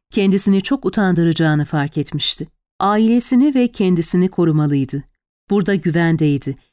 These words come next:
Kendisi kapıyı açmadan kimse suitten içeri giremezdi.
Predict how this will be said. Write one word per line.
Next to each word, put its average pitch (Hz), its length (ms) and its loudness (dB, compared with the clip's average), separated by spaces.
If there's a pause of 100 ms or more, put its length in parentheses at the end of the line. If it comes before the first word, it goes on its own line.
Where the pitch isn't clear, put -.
(200)
Kendisi 277 440 2
kapıyı 269 420 0
açmadan 170 540 0
kimse 226 440 -2
suitten 262 560 -2
içeri 233 360 -2
giremezdi. 147 800 -2